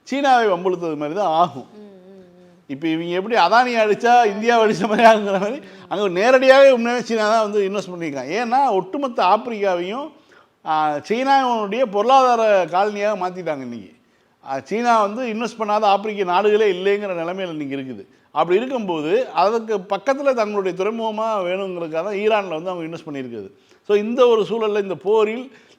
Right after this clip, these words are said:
Speaker 1: இவர்கள் தப்பி தவறி ஒரு ராங் பட்டன்னு சொல்லுவாங்க இல்லையா, அந்த மாதிரி ராங் பட்டனாக சீனாவுடைய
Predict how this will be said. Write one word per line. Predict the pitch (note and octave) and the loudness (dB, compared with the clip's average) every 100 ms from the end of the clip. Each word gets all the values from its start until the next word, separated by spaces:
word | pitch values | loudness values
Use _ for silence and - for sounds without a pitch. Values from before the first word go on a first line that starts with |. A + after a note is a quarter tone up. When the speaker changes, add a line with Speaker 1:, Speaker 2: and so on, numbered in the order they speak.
| _ | _
Speaker 1:
இவர்கள் | D#3+ F3 F3 C#3 | -4 -2 -2 0
தப்பி | F3 F3 C#4+ | 0 0 -6
தவறி | C4 A#3 A#3 A#3 | -2 0 2 2
ஒரு | F#3+ | 2
ராங் | E3+ A3+ A#3 | 2 2 2
பட்டன்னு | F#3+ F3+ F#3 F#3 | 0 0 -4 -4
சொல்லுவாங்க | F3+ E3+ D#3 | -8 -6 -6
இல்லையா, | C#3+ D#3+ D#3 | -6 -6 -6
அந்த | D#3 G3 | -2 -2
மாதிரி | E3+ | 2
ராங் | F#3+ B3 | 2 0
பட்டனாக | G#3 F3+ F#3+ F#3+ F#3+ D3+ F3+ C4 - - _ - | -2 -2 -4 -4 -4 -4 -4 -6 -12 -20 _ -4
சீனாவுடைய | B3+ C4 A#3+ G3+ F#3 F#3+ F3+ F3+ F3 | 0 2 2 2 4 4 4 2 0